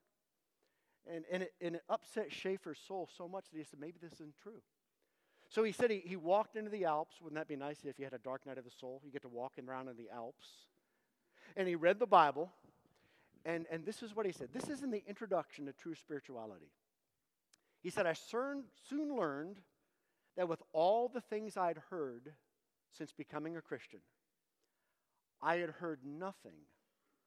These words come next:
of the present value of the blood of Christ for my daily life. Seeing this,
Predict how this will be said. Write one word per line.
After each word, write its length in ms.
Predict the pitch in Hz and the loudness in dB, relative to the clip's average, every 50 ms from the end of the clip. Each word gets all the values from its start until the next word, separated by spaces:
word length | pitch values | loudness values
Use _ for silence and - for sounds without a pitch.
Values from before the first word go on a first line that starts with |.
| _ _ _ _ _ _ - | _ _ _ _ _ _ -2
of 160 | 151 127 117 | -2 -2 -4
the 100 | 143 - _ - - - - | -8 -10 _ -14 -16 -6 -2
present 400 | 175 185 175 - 202 202 196 - - _ _ 151 120 | -2 -2 -2 -4 -8 -12 -12 -14 -20 _ _ -8 -4
value 680 | 160 151 151 151 156 151 131 104 95 95 92 90 98 110 _ _ _ _ _ _ _ _ _ _ _ _ _ _ - | -2 0 0 0 0 -2 -4 -8 -14 -18 -18 -18 -20 -20 _ _ _ _ _ _ _ _ _ _ _ _ _ _ -6
of 140 | 135 139 120 - | -6 -6 -6 -6
the 100 | 143 127 104 _ - | -8 -10 -10 _ -6
blood 220 | 120 131 135 147 | -4 -4 -2 -2
of 180 | 175 175 - _ | -4 -6 -10 _
Christ 720 | - - - 151 110 92 95 104 - - - - - - _ _ _ _ _ _ _ _ _ _ _ _ | -14 -8 -6 -6 -6 -6 -10 -18 -20 -20 -20 -20 -20 -20 _ _ _ _ _ _ _ _ _ _ _ _
for 120 | - 151 | -4 -4
my 220 | 131 123 117 110 110 104 | -4 -4 -8 -10 -12 -10
daily 320 | 117 113 117 113 120 123 113 | -10 -10 -8 -8 -10 -10 -12
life. 180 | 113 98 90 78 - - - - - - - _ _ _ _ _ _ _ _ _ _ _ _ _ _ _ _ _ _ _ _ _ _ _ _ _ _ _ _ _ _ _ _ | -12 -14 -16 -18 -20 -20 -20 -20 -20 -20 -20 _ _ _ _ _ _ _ _ _ _ _ _ _ _ _ _ _ _ _ _ _ _ _ _ _ _ _ _ _ _ _ _
Seeing 800 | - - - - - - - 226 254 277 285 285 269 262 262 240 | -18 -16 -14 -14 -14 -12 -8 -6 -2 -2 -2 -2 -2 -4 -6 -6
this, 300 | 196 180 135 110 127 170 | -4 -4 -6 -6 -8 -12